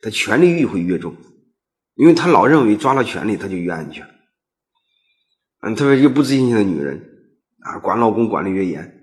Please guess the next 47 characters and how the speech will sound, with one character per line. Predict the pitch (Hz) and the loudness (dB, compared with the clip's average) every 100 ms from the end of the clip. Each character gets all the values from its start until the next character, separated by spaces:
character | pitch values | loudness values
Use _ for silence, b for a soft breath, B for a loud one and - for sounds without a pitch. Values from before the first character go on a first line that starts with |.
| _ | _
哎， | - - - _ | -20 -20 -20 _
口 | - 101 | -6 0
袋 | 123 | 2
里 | |
零 | 107 101 | 2 0
花 | 117 110 | 0 0
钱 | 95 | 0
一 | 110 | -4
天 | 113 107 | -2 -4
只 | 107 | -2
给 | 104 | -2
老 | 92 | -2
公 | 87 98 | -4 -4
两 | 87 | -4
毛， | 95 - - _ _ _ | -6 -10 -16 _ _ _
那 | 98 107 | -12 -6
根 | 139 151 | -2 0
本 | 135 | 2
就 | 101 | -2
花 | 92 | -4
不 | 92 85 | -6 -8
着， | - 82 | -8 -8
根 | 139 143 | -2 0
本 | 113 | 0
就 | |
没 | 110 95 | -2 -2
钱 | 80 78 | -6 -12
怎 | 80 | -12
么 | 62 | -14
办？ | - - _ B B B B B B B B B - | -18 -20 _ B B B B B B B B B -4
那 | 117 | 2
有 | 131 131 | 4 6
压 | 143 | 6
迫 | 135 131 | 4 2
就 | 107 | 2
有 | 104 | 0
反 | 98 82 | 0 -4
抗 | 101 85 | -4 -4
嘛， | 69 | -6
他 | 101 | -4
一 | 117 | -2
定 | 113 98 | -2 -4
保 | 76 | -6
留 | 87 | -6
小 | - 58 | -6 -10
金 | 80 80 | -12 -16
库。 | - - | -18 -20